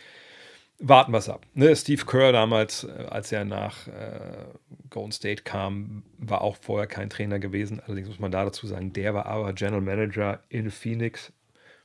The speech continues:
Der wusste schon noch mal ein bisschen mehr, glaub ich, wie der Hase läuft, zumindest aus der, dieser Sicht. Ich bin extrem gespannt, wie das mit J J Redick läuft, wenn ich ehrlich bin. Aber kommen wir, äh, nach Minnesota.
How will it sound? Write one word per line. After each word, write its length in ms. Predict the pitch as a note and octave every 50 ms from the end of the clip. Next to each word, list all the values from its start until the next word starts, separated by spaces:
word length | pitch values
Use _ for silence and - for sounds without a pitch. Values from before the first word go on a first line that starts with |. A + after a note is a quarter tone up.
| _ _ _ _ -
Der 100 | G2+ F2+
wusste 240 | G#2 A2 - - A2
schon 640 | - - A2+ A2+ A2 G#2+ G#2 - - - - -
noch 140 | - - F#2+
mal 80 | A2 G#2
ein 20 |
bisschen 320 | G2+ G#2 - - A2 G#2 G2+
mehr, 160 | G2+ G2+ A2
glaub 160 | A2 G#2+ G2+
ich, 100 | - - -
wie 40 | G#2+
der 200 | G#2+ G2+ E2+ F2+
Hase 220 | G2+ A2 G#2 G2+
läuft, 280 | G2 F#2+ G2+ A2 - -
zumindest 280 | - G#2+ G2+ G2 G#2+
aus 100 | G2 -
der, 160 | - G#2+ G#2 G2+
dieser 300 | F#2 - A2+ G#2 G#2 G2
Sicht. 320 | F#2 G2 G2 - - - _ - - - - - - - - - - - - - _ _ _ _ _ _ _ _ _ _ _
Ich 340 | D#3 D#3 D3 D3 - -
bin 220 | _ D3 C3 A#2+ -
extrem 760 | - A#2 - - - - A#2+ A2+ A2 A2+ A2 A2 A2 A2+ -
gespannt, 480 | - - G2+ - - - G2 G2+ G2 -
wie 60 | G2+
das 200 | G2+ G2 - -
mit 140 | G2 F#2+ -
J 140 | G2+ G2+
J 140 | G2 - G2+
Redick 240 | G2+ G2+ G2 G2+ G#2
läuft, 300 | - - - A2 - -
wenn 100 | G#2+ G2+
ich 100 | G2+ -
ehrlich 220 | G2+ - A2 -
bin. 160 | - G#2 G2+ G2+ _ _ _ _ _ _ _ _ _ _ - - _ _ _ _ _ _ _ _ _
Aber 280 | - F3 A3 - - _ _ _ _ _ _ _ _
kommen 200 | - - F#3 F#3+
wir, 260 | F#3 F#3 F#3 - - - _ _
äh, 280 | F3+ F3 F#3 F3 - -
nach 140 | F3 D#3
Minnesota. 440 | D#3+ F#3+ F3+ - F3 F#3 - A3+ G#3